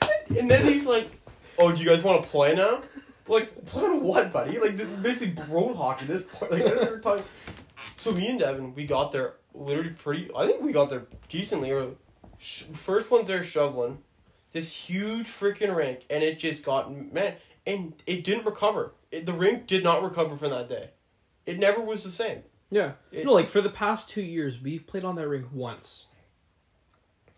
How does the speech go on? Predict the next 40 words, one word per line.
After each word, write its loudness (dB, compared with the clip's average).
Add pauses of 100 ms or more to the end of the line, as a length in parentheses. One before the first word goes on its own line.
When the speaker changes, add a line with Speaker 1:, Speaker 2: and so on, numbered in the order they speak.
(240)
Speaker 2:
And -4
then 0
the -2
other 0
time -4
that 0
I -2
played -4
on -6
it, -12
someone -10
pissed -8
and -12
it -18
smelled -16
like -18
fish -14
on -14
it. -16
Like, -18
it, -16 (540)
Speaker 1:
It's -20
right. -2
Speaker 2:
like, -10 (220)
Speaker 1:
Just -10
bad -2
luck -2
on -2
that -6
one, -4
Speaker 2:
I -2
know, 0
Speaker 1:
eh? -2
Speaker 2:
like, -6 (480)
we -18
gotta -6
go -2
find -8
another -12
one. -20